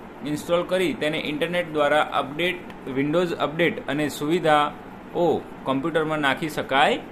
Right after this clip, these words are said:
છે. આના દ્વારા જે Windows સાધનો પહેલેથી જ નાખેલા નથી, તેને પણ ઉમેરી અથવા તો દૂર કરી શકાય છે. હવે આપણે નવું સોફ્ટવેર ઇન્સ્ટોલ કરવું હોય, તો કેવી રીતના કરીશું? બરોબર, જે પ્રમાણે આપણા ફોનની અંદર એક નવું એપ્લિકેશન ઇન્સ્ટોલ કરીએ,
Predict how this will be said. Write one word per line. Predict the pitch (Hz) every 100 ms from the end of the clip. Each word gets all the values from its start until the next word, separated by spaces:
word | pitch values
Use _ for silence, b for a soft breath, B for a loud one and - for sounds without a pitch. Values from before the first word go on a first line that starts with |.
| - -
છે. | 185 120 - -
આના | 127 165 196
દ્વારા | 190 190
જે | 185 185 160
Windows | 147 160 175
સાધનો | - 131 123 165 151
પહેલેથી | 135 127 156 180
જ | 151
નાખેલા | 135 127 160 165
નથી, | 170 208 208 120 - B B -
તેને | 160 185
પણ | 190 190 - 165
ઉમેરી | 170 190 202
અથવા | 190 143 - 160
તો | 165
દૂર | 156 151 151
કરી | 143 143
શકાય | 139 117 143 170 233 - - - - -
છે. | - 143 92 - - - - - - - - - - - - - - - - - - - - B B B B -
હવે | 143 175
આપણે | - 156 190
નવું | 143 156 202
સોફ્ટવેર | 202 185 208 196
ઇન્સ્ટોલ | 185 202 190
કરવું | 202 202 190
હોય, | 170
તો | 170
કેવી | 175 208 202
રીતના | 175 143 131
કરીશું? | 135 117 110 110
બરોબર, | 165 185 175
જે | 120 156
પ્રમાણે | 165 160 160 160
આપણા | 156 160
ફોનની | - 147 156 156
અંદર | 156 156
એક | 156
નવું | 143 139 156
એપ્લિકેશન | 131 151 156 156 160
ઇન્સ્ટોલ | 147 143 175 175
કરીએ, | 180 131 95